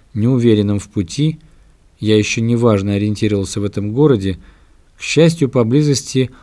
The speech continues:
оказался полицейский. Я подбежал к нему и, запыхавшись, спросил, как пройти на вокзал. Он улыбнулся и сказал:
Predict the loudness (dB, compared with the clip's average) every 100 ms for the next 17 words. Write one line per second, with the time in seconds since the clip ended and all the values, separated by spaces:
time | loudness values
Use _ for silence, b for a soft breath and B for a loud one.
0 | B -10 -2 0 2 0 0 -4 0 -2
1 | 0 2 2 0 -8 -4 -4 -4 -4 -2
2 | 0 0 0 -4 -4 -2 -6 b b b
3 | b b _ -2 0 0 -4 0 -2 0
4 | -4 -6 -4 -2 -2 -4 -6 -4 -2 -2
5 | 0 0 2 0 0 -2 -2 -2 0 -2
6 | -4 -14 _ _ _ _ _ _ _ _
7 | _ _ _ _ _ _ _ -4 -2 0
8 | 0 0 -2 -2 -2 -2 -2 -4 -2 -2
9 | -4 -6